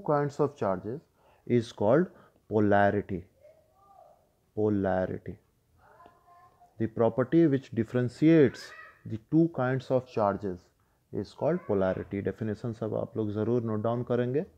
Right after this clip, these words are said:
कॉपी पे। Polarity of charge means the property which differentiates the two kinds of charge is called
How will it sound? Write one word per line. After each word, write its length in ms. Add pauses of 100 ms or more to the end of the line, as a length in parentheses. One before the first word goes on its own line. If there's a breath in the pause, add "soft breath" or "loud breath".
(220)
कॉपी 280
पे। 180 (800)
Polarity 600
of 180
charge 420
means 300
the 160
property 520
which 240
differentiates 760
the 160
two 120 (100)
kinds 260
of 260
charge 360
is 200
called 220